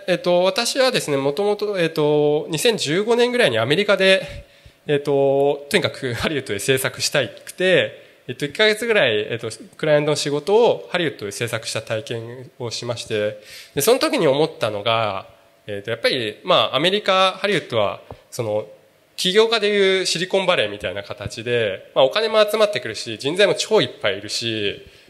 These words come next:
制作のやり方も全然こう、レベルが高いし、えっと、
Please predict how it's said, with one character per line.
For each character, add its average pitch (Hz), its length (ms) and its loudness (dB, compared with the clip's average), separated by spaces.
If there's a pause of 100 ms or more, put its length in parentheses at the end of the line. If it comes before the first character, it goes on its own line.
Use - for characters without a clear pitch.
(120)
制 175 200 -8
作 170 280 -2
の 165 100 4
や 151 80 4
り 151 60 0
方 165 200 0
も 143 80 -2
全 131 220 -2
然 175 200 0
こ 165 540 2 (140)
う、 - 40 -8
レ 123 60 -4
ベ 139 120 0
ル 147 60 2
が 139 120 0
高 131 300 -6
い 107 100 -6
し、 104 460 -8 (480)
え 123 80 -8
っ - 20 -8
と、 110 520 -6